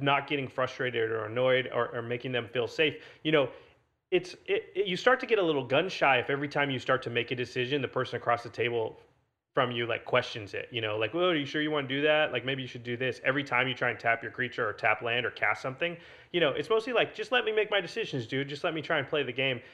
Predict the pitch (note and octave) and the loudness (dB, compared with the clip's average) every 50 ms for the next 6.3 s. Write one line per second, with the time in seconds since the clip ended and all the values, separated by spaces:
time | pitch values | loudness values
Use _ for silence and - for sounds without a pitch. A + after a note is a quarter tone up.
0 | - - - A#2+ A2+ A#2 A#2+ A2+ A#2 - D#3+ D#3+ D3+ C3 A#2 - - - - - | -14 -6 -6 -2 2 4 4 4 4 2 2 2 2 2 -2 -8 -14 -20 -20 -12
1 | - C#3+ C#3 C3+ B2 A#2 A#2 - - C#3+ C#3 C#3+ - D3+ C#3 C3+ C3 - - _ | -4 0 2 4 4 4 2 2 2 2 2 2 2 0 0 0 -2 -6 -12 _
2 | _ - D3+ C#3 C3 C3 B2+ A#2+ A#2+ - _ - C#3 D3+ E3 D#3+ D#3 D#3+ D3 - | _ 0 2 2 2 2 -2 -8 -10 -14 _ 0 2 4 4 4 4 4 2 2
3 | D3+ C3+ C3+ D3 D3+ D3+ C#3+ C#3 B2 B2 A#2 A#2 - A#2+ A2+ A#2+ A2+ A2+ A2 G#2 | 4 4 6 6 6 6 6 4 4 4 4 4 4 2 2 0 -2 -2 -4 -2
4 | G#2 A#2+ B2 A#2+ A#2 A#2+ A2+ A2+ G#2+ G#2+ - B2+ A2+ G#2 G#2 G2+ G2+ - - A#2 | 2 2 2 2 2 0 -2 -4 -6 -10 -6 -2 -2 -2 -2 -2 -6 -8 -8 -6
5 | A2+ A2+ G#2+ G2+ G2+ G2 G2 F#2+ F2+ F2 - - A#2 A2 G#2 - A2+ G#2+ B2+ B2+ | -6 -8 -10 -10 -10 -10 -8 -8 -8 -8 -8 -6 -6 -6 -6 -6 0 2 2 2
6 | A#2+ - B2+ B2+ B2+ A#2+ | 2 2 0 0 0 0